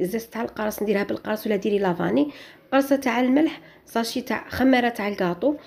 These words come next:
عندي كاس الا ربع سكر وكاس الا ربع حليب وكاس الا ربع زيت. السوائل نفس المقدار، كاس الا ربع. حبه بيض كما قلت لكم، آه، ساشي تاع خماره تاع الكاطو، رشه تاع الملح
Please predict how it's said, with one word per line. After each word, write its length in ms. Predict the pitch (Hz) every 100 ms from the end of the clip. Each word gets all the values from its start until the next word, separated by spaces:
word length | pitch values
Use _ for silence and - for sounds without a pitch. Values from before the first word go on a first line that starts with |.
| - - -
عندي 320 | - 240 196 185
كاس 280 | 247 226 -
الا 200 | 240 226
ربع 220 | 208 -
سكر 460 | - 208 - 277 -
وكاس 280 | 175 240 233 233
الا 180 | 226
ربع 200 | 208 202
حليب 360 | 170 - 285 294 - - _ _ _ - - - - -
وكاس 420 | - 208 311 311 -
الا 240 | 262 262 269
ربع 220 | 311 - -
زيت. 400 | 151 151 160 - - _ _
السوائل 640 | 226 - 285 277 277 302 - 202
نفس 400 | 214 285 - - 247
المقدار، 580 | 262 240 - - 165 -
كاس 300 | 254 277 277 - -
الا 260 | 262 208
ربع. 200 | 160 - - - -
حبه 280 | - 262 294
بيض 200 | 294 294
كما 200 | 294 285
قلت 160 | 277 285
لكم، 380 | 277 285 285 - - _ -
آه، 380 | 190 190 208 190
ساشي 320 | 269 262 269
تاع 160 | 240 220
خماره 320 | 254 247 240
تاع 160 | 214
الكاطو، 480 | 226 226 208 - 285 285 - - _ -
رشه 220 | 254 277
تاع 200 | 269 240
الملح 380 | 254 277 277